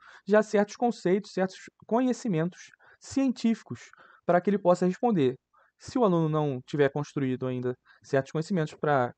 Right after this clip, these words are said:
que se possa responder o questionamento levantado pelo filme,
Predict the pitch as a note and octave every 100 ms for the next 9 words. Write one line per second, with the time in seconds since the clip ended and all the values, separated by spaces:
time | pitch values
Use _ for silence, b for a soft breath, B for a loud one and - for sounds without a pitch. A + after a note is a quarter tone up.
0 | _ - E3 D3 B2+ - D3 - D#3+ C3+
1 | C#3+ - C3 C#3+ D3 C3 B2 C3 B2+ B2+
2 | A#2+ E3 G#3 F3 F3